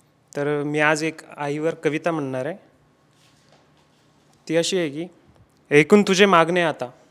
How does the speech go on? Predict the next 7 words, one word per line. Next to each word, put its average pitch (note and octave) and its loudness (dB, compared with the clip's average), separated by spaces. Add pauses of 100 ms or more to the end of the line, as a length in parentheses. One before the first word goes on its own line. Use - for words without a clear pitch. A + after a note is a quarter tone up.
(340)
ऐकून D#3 -2
तुझे D#3 -4
मागणे F3+ 4
आता, F#3 2 (440)
देवासही F3+ 0
कंटाळा E3 -4
आला. B2 -8